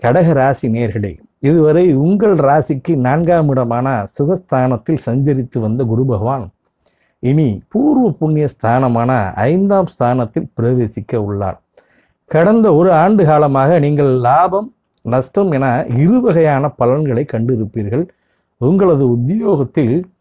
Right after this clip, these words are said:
முன்னேற்றத்திலும் சில பிரச்சனைகளை சந்தித்திருப்பீர்கள். அதாவது, உங்களை பெரிய அளவில்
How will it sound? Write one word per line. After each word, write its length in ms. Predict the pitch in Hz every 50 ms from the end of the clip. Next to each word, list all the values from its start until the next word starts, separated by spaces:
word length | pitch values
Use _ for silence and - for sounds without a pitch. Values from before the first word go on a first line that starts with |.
| _ _ _ _ _ _ _ -
முன்னேற்றத்திலும் 1000 | 101 123 156 190 208 214 185 156 - 151 131 113 - 131 127 131 127 127 131 - -
சில 260 | - - 127 123 123
பிரச்சனைகளை 760 | 123 - - 127 131 127 - - 240 233 220 170 139 139 151 143 -
சந்தித்திருப்பீர்கள். 880 | - 113 117 117 120 110 - 120 101 107 - - 107 101 98 - 107 - _ _ _ _ _ _ _ _ _ _ _ _ _ _ _ _ _
அதாவது, 720 | - - 135 143 147 143 139 127 117 110 107 135 185 254 - _ _ _ _ _ _ _ _ _ _ _ _ _ _ _ _ _ _ _ _ - - - _ _ _ _ _ _
உங்களை 640 | - 147 156 156 147 131 120 117 113 110 107 107 - - -
பெரிய 300 | - 147 147 190 226 233
அளவில் 400 | 202 151 143 143 139 160 - -